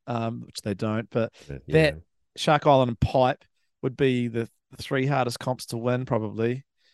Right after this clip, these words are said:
Speaker 1: um, I'd imagine. And he did it. The old boy, forty-eight, fucking defying logic.
Speaker 2: Hey, that was cool to watch. I enjoyed
Speaker 1: What was
Speaker 2: that.
Speaker 1: that? Did you enjoy that?
Speaker 2: I
Speaker 1: And that
Speaker 2: enjoyed
Speaker 1: wasn't
Speaker 2: that.
Speaker 1: that,
Speaker 2: I hope
Speaker 1: that, w-,
Speaker 2: everybody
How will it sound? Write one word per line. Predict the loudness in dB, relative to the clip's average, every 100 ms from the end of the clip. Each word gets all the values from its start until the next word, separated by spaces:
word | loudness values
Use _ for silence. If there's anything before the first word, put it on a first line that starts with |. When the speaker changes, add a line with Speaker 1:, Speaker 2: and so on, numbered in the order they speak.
| _ _ -8
Speaker 1:
um, | -6 -6 -8 -12 -6
I'd | -4
imagine. | -4 -6 -6 -8 -12 -14 _ _ _ -6
And | -4 -4
he | -6
did | -4 -2 0
it. | -2 -4
The | -6 -2
old | 0 -2
boy, | -2 0 -2
forty-eight, | -4 -10 -6 -2 0 2 0 -4 _
fucking | -8 -8 -8 -10
defying | -10 -10 -4 -4 -4 -4
logic. | -2 -2 -2 -8 -10 -18 _ _ _ _
Speaker 2:
Hey, | 4 6
that | 4
was | 2
cool | 2 4 4
to |
watch. | 4 0 -2 -18 _ _ _ -18 -6
I |
enjoyed | -6 2 6
Speaker 1:
What |
was | 8
Speaker 2:
that. | 10 8
Speaker 1:
that? | 4
Did | 4 6
you |
enjoy | 8 8
that? | 8 4 _ _ _ 2
Speaker 2:
I |
Speaker 1:
And | 6
that | 8
Speaker 2:
enjoyed | 6
Speaker 1:
wasn't | 4 4
Speaker 2:
that. | 2 0 -6
Speaker 1:
that, |
Speaker 2:
I | 0
hope |
Speaker 1:
that, | 2
w-, | 2
Speaker 2:
everybody | 0